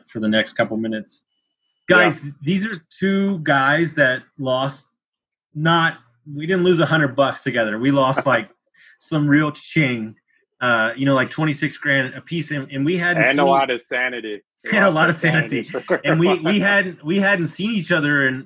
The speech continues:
Speaker 1: in probably a year, give or take. Um,
Speaker 2: Yep.
Speaker 1: and we saw each other for the first time in three weeks. It was like, it was like seeing an ex-wife for the first time.
Speaker 2: <laughs>
Speaker 1: Um, I was
Speaker 2: It's like,
Speaker 1: super
Speaker 2: "Do I
Speaker 1: nervous.
Speaker 2: wanna hug you? Do I wanna
Speaker 1: Yeah.
Speaker 2: punch you?"
Speaker 1: "Do I wanna punch you? Do I wanna
Speaker 2: <laughs>
Speaker 1: whatever?" But I think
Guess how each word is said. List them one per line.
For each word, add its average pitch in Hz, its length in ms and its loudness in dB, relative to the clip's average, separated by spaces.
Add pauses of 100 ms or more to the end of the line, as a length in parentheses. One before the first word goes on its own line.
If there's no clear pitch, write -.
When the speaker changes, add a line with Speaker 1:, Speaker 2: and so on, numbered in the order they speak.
Speaker 1:
in 143 140 -4
probably 185 340 2
a 131 60 2
year, 113 640 -4
give 127 120 -4
or 113 60 -8
take. 123 400 -4 (140)
Um, 110 680 -2
Speaker 2:
Yep. 104 80 -2
Speaker 1:
and 127 80 -2
we 135 60 0
saw 147 260 2
each 147 120 0
other 143 180 2
for 143 100 -8
the 135 100 -4
first 139 260 -2
time 135 180 0
in 120 100 -6 (220)
three 135 220 0
weeks. 139 220 -2
It 147 40 -4
was 127 160 -6
like, 123 240 -2 (460)
it - 20 -6
was 135 120 0
like 131 140 0
seeing 151 320 -4
an 139 120 0
ex-wife 131 500 -2
for - 80 -10
the 143 80 -6
first 147 300 -10
time. 143 320 -2 (100)
Speaker 2:
<laughs> - 120 -12
Speaker 1:
Um, 123 460 2 (540)
I 143 60 0
was 165 80 0
Speaker 2:
It's 165 100 -16
like, 131 140 2
Speaker 1:
super 151 100 2
Speaker 2:
"Do 139 140 4
I 139 80 4
Speaker 1:
nervous. 143 120 4
Speaker 2:
wanna 151 220 0
hug 170 300 -4
you? 185 420 -8
Do 160 160 -12
I 139 60 -8
wanna 143 100 -4
Speaker 1:
Yeah. - 140 -6 (100)
Speaker 2:
punch 175 300 -16
you?" 175 100 -10
Speaker 1:
"Do 175 80 0
I 175 80 2
wanna 190 200 2
punch 180 360 0
you? 175 200 0
Do 160 100 0
I 143 100 2
wanna 143 200 -2
Speaker 2:
<laughs> 143 60 -4
Speaker 1:
whatever?" 143 380 -2 (260)
But 185 120 2
I 180 120 4
think 233 520 -2